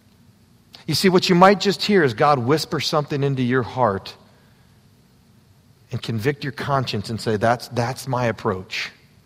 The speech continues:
That's my approach." So the first thing we're gonna do is we're gonna pray. Second thing we're gonna do is Luke chapter ten, verse five.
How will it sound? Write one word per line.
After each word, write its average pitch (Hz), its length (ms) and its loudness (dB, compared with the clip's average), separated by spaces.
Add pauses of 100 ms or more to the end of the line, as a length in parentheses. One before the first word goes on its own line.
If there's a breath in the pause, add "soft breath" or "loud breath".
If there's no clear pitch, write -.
(200)
That's 123 360 0
my 127 220 -2
approach." - 680 -6
So 123 120 -6
the 113 80 -6
first 156 240 -2
thing 165 160 0
we're 156 80 -2
gonna 156 160 0
do 156 100 2
is 131 100 -4
we're 139 80 -6
gonna 135 140 2
pray. 101 300 -2 (280 loud breath)
Second 240 380 6
thing 226 160 8
we're 208 120 8
gonna 185 200 6
do 120 380 4 (720)
is 120 160 -2
Luke - 260 0 (360)
chapter 143 260 4
ten, 139 240 2
verse 123 180 -2
five. 98 400 2